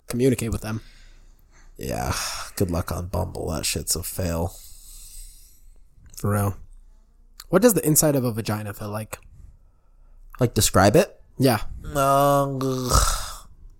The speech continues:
Speaker 2: fuck.
Speaker 1: Rigidity.
Speaker 2: Yeah, it's, like, rigid, but it's, like,
Speaker 1: Squish.
Speaker 2: Yes.
Speaker 1: Squish.
Speaker 2: I'm trying to think of an object that I can relate it to, other than, like, just describing it, 'cause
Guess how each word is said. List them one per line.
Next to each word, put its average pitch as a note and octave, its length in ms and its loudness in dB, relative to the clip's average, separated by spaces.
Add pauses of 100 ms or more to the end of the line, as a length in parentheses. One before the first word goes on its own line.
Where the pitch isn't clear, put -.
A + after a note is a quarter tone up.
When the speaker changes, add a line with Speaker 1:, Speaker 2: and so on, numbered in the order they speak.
(160)
Speaker 2:
fuck. - 320 -4 (460)
Speaker 1:
Rigidity. G#2+ 460 0 (2000)
Speaker 2:
Yeah, D3+ 260 8
it's, C#3+ 120 2
like, E3+ 100 2
rigid, B2+ 520 4
but B2 260 6
it's, A2 300 0
like, G#2 200 6 (140)
Speaker 1:
Squish. - 500 -2
Speaker 2:
Yes. G#2+ 680 4 (1080)
Speaker 1:
Squish. - 600 -2 (500)
Speaker 2:
I'm B2 140 2
trying D#3+ 220 8
to E3 60 10
think F3+ 180 12
of C#3+ 100 8
an A#2 100 8
object G#2+ 840 6
that G2 140 2
I G2 100 4
can F#2+ 200 0
relate F2+ 320 0
it - 160 -4
to, F2 320 -2 (400)
other G#2 220 6
than, G2 160 4
like, F#2+ 200 0
just - 200 0
describing F2+ 600 0
it, - 160 -6 (220)
'cause - 300 -6